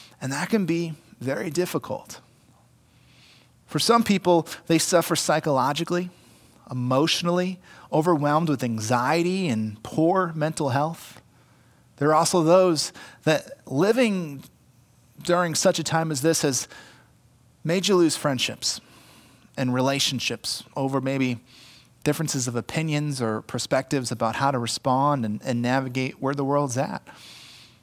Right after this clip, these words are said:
There are al-, also those of you that are, that are tuning in, and, and maybe you're experiencing spiritual suffering in the sense that there are days where you wake up and you ask yourself, "Why does my life matter? And,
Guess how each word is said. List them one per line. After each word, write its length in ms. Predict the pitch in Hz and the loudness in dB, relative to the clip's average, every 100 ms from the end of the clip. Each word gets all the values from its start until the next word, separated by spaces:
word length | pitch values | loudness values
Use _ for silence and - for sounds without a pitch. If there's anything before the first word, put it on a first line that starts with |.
| _ - | _ 2
There 140 | 180 | 4
are 260 | 175 185 262 | 6 6 6
al-, 280 | 233 208 - | 4 0 2
also 320 | 214 269 226 | 4 4 2
those 260 | 185 190 170 | 4 2 0
of 100 | 165 | 0
you 100 | 151 | 0
that 140 | 143 | 0
are, 180 | 131 - | -2 -4
that 200 | 139 139 | -2 -2
are 80 | 135 | -2
tuning 420 | - 208 190 170 | -2 -2 -2 -2
in, 160 | 151 143 | 0 0
and, 140 | 135 - - - | -2 -8 -10 -4
and 100 | 156 | -2
maybe 300 | 196 262 233 | 0 0 2
you're 340 | 202 175 - 165 | 2 2 0 -4
experiencing 840 | - - 170 165 147 156 131 127 | -4 0 2 2 0 -2 -2 -2
spiritual 480 | - - 120 113 139 | -6 -2 -2 0 0
suffering 520 | - 143 - 139 131 - - - | 2 0 0 -2 -2 -8 -14 -2
in 100 | 156 | 0
the 80 | |
sense 280 | 143 175 160 | 2 0 0
that 120 | 156 | 0
there 120 | 156 185 | 4 6
are 100 | 160 | 6
days 420 | 180 185 214 190 | 6 6 4 2
where 120 | 180 | -2
you 200 | 156 214 | 0 -2
wake 280 | 185 196 - | 2 0 2
up 220 | 147 - | -2 0
and 120 | 143 | -2
you 100 | 147 - | -2 2
ask 340 | 160 180 - | 2 2 0
yourself, 540 | 160 - 139 131 - - - - - _ - | 0 2 2 2 -6 -18 -20 -20 -20 _ -4
"Why 260 | 131 156 | 2 4
does 180 | 214 185 | 4 4
my 160 | 185 170 | 2 2
life 300 | 156 147 - | 2 0 0
matter? 320 | 117 107 - _ _ _ _ _ _ _ - | -4 -4 -8 _ _ _ _ _ _ _ -6
And, 240 | 151 135 | -4 -4